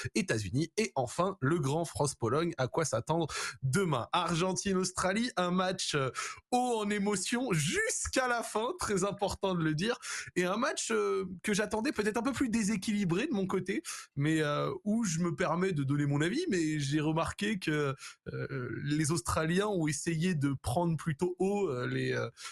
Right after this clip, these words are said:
les, les Argentins, ont assumé un certain déséquilibre, là où on aurait pu, euh, les attendre à des moments, euh, peut-être plus conservateurs. Bon, je dis pas qu'à des moments en défense, ils étaient pas regroupés, mais au global, euh, leurs intentions de jeu étaient peut-être au-delà de ce que je pensais, euh,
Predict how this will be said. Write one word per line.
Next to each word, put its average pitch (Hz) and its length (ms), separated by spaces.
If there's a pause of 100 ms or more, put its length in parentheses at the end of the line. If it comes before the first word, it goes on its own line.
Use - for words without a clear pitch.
(160)
les, 127 240
les 123 180
Argentins, 143 460
ont 160 180
assumé 180 400
un 156 80
certain 147 360
déséquilibre, 160 720
là 139 160
où 160 40
on 135 160
aurait 135 200
pu, 180 320
euh, 131 100
les 123 200
attendre 135 380
à 113 60
des 120 100
moments, 123 360
euh, 117 40
peut-être 127 300
plus 143 140
conservateurs. 135 640 (280)
Bon, 117 100
je 110 80
dis 123 100
pas 165 160
qu'à 143 100
des 135 120
moments 151 240
en 147 60
défense, 139 380
ils 131 120
étaient 131 180
pas 143 80
regroupés, 151 460
mais 123 100
au 120 100
global, 135 460
euh, 123 160 (320)
leurs 123 240
intentions 139 420
de 135 60
jeu 165 160
étaient 139 180
peut-être 127 260
au-delà 156 320
de 131 100
ce - 100
que 135 100
je - 80
pensais, 127 420
euh, 117 80